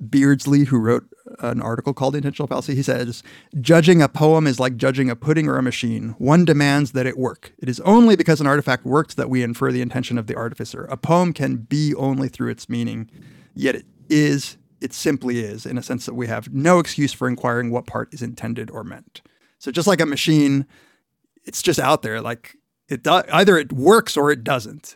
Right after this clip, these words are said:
And a piece of art should be like that. And, uh, the thought is that the author really, some people have argued,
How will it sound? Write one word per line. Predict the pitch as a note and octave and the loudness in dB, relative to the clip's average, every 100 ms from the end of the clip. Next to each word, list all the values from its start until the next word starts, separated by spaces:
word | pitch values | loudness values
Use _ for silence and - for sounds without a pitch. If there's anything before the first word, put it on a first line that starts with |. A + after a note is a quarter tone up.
| C#4 | -12
And | B2+ A#2+ A#2 A#2+ | -6 -6 -6 -10
a | |
piece | - - B2 | -8 -6 -6
of | B2 | -4
art | A#2 A2 | -4 -4
should | - A2+ | -8 -6
be | A2+ | -6
like | A2 G#2+ - | -8 -10 -10
that. | G#2+ - _ - | -12 -12 _ -6
And, | C#3 C3 B2 - - - _ _ _ _ | -2 0 -2 -6 -18 -20 _ _ _ _
uh, | C3+ - | -2 0
the | C#3 | 0
thought | D3 F3+ E3 | 4 6 6
is | D#3 D3 A#2+ | 6 4 2
that | C3+ - | -2 0
the | C3+ | 0
author | C3 B2+ - B2 B2+ - _ _ _ _ _ _ _ | 2 0 -2 -4 -4 -10 _ _ _ _ _ _ _
really, | D3+ C#3 E3 F3+ D#3+ C#3+ C#3 | -6 2 8 8 8 4 2
some | - B2+ | 0 0
people | C3+ C3 B2 | 2 0 0
have | B2 | -2
argued, | A#2 A#2 C3+ | -4 -6 -10